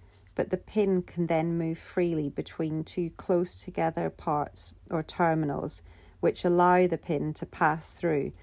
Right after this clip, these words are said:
after it's gone through the fabric. I felt like modern clothing is often so fine that the weight and movement in creating something like this or based on this would likely damage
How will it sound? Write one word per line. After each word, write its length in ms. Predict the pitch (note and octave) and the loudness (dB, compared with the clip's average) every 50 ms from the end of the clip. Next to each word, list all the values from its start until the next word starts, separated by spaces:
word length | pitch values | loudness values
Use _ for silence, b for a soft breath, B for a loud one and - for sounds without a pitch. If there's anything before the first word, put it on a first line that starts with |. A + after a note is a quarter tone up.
| B B B | B B B
after 400 | E3 D#3+ E3 - - - D#3+ C#3+ | 2 2 2 0 -2 0 0 0
it's 160 | - - - | 0 -2 -6
gone 300 | - D#3 D3 D3 D3+ D#3 | -4 -2 -2 -2 -2 -4
through 240 | - - - D3 C#3+ | -6 -6 -4 -4 -4
the 80 | D#3 | -4
fabric. 580 | - - D#3+ D3+ C#3+ - C#3 C3+ - - - - - | -4 0 0 0 0 0 -4 -8 -8 -10 -18 -8 -2
I 100 | - F#3 | 0 0
felt 360 | F#3+ - - A3+ G#3+ G#3+ - - | 2 4 6 6 6 6 6 2
like 240 | G3+ F#3+ - - | 0 0 0 0
modern 400 | F#3+ F#3+ F#3 F#3+ F#3+ F#3+ G3 G3+ | 2 4 4 4 4 4 0 0
clothing 500 | G3+ - - E3+ E3 F3 - D#3+ D3 D#3 | 0 0 0 0 0 0 -2 -2 -2 -2
is 120 | D#3+ E3 - | -4 -2 -2
often 380 | E3+ E3+ E3 - - F3+ E3 | -2 -2 -2 -4 -6 -4 -4
so 260 | E3+ - - F#3 F3+ G3 | -4 0 2 2 2 2
fine 580 | F#3 - - F#3 E3 E3+ D#3 C#3+ C#3+ D#3 D#3 B B B B | 0 -2 -2 0 0 0 -2 -2 -4 -4 -6 B B B B
that 200 | - - - - | 0 0 2 2
the 100 | F3+ F3 | 2 2
weight 400 | F3 F3+ F3+ F3 F#3 - - - | 4 4 4 4 4 2 0 0
and 200 | - F3+ E3+ E3+ | 0 2 4 6
movement 540 | F3 F3+ F3+ F#3 F#3+ F#3 - E3+ C#3+ C3+ - | 6 6 6 6 4 4 2 0 0 0 0
in 140 | - D#3+ D#3 | -2 -4 -4
creating 600 | D#3 - - F3 D3+ D3+ D#3+ D#3 - - - E3+ | -4 -2 -2 0 0 0 -2 -4 -6 -8 -8 -6
something 560 | E3 - E3+ E3 - - - - E3+ D#3+ E3 E3+ D3+ | -2 0 0 0 0 -2 -6 -6 -4 -2 -2 -2 0
like 320 | D#3+ E3 E3 D3+ - - | 2 2 0 0 -4 -6
this 340 | - - - D#3 - - - | -6 -4 -4 -4 -6 -6 -6
or 80 | - | -6
based 440 | - - D#3 D#3 D3+ D#3 - - - | -4 -2 0 0 0 0 -4 -6 -4
on 140 | - C#3+ C#3 | -2 -2 -2
this 320 | C3 A#2 D#3+ D#3 - - | -2 -2 -4 -6 -8 -6
would 160 | - D#3+ D#3 D#3 | -4 -2 0 2
likely 360 | D#3 D#3 D3+ - - F3+ E3+ | 4 2 2 2 0 -2 -2
damage 580 | - - D#3 D3+ D3+ D3 C3+ C#3+ C#3+ - - | 0 0 0 2 2 0 0 -2 -4 -8 -14